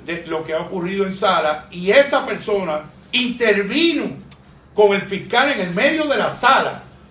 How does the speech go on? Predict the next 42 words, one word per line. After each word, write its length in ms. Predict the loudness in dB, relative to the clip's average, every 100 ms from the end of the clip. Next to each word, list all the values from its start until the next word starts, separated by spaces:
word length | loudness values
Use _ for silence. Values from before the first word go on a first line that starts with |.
| -20
para 520 | 0 4 4 2 -2 0
llamarle 380 | 0 2 0 -2
la 120 | -2
atención 400 | -4 -4 -4 -4
al 60 |
fiscal 320 | -6 -8 -6 -4
de 60 |
este 160 | -4 -4
asunto, 560 | -6 -6 -8 -6 -8 -8 -18 -10
y 140 | 2
el 160 | 4 4
fiscal 640 | -2 -8 0 2 2 0 -8 -20 -20 -12
posteriormente 920 | 2 2 4 0 0 -2 -2 -6 -4 -4
dijo 400 | -2 -4 -6 -12 -18 -20 -20 -20
que 120 | 0 2
los 120 | 2
funcionarios 640 | -2 -8 -2 2 4 4
del 100 | 2
Departamento 640 | 0 0 -2 -2 -6 -2 0
de 80 | 0
Hacienda 400 | 0 -4 -2 -2
iban 200 | -2 -2
a 120 | -4
acusar 320 | -6 -2 -2
a 80 | -2
nuestro 320 | -6 -8 -8
perito 500 | -6 -6 -6 -6 -6
en 180 | -4 -4
el 140 | -6 -4
medio 320 | -4 -2 -4
del 120 | -6
caso. 300 | -10 -16 -18 -20 -20 -20 -20 -20 2
Todo 320 | 6 8 6
el 100 | -2
mundo, 380 | -4 -4 0 2
aquí 220 | 2 -4
no 120 | -2
hay 140 | -2 -2
duda, 640 | -2 -2 0 0 -2 -6
y 140 | -16 -8
sabemos 560 | 0 0 0 -2 -4
que 280 | -4 -6 -6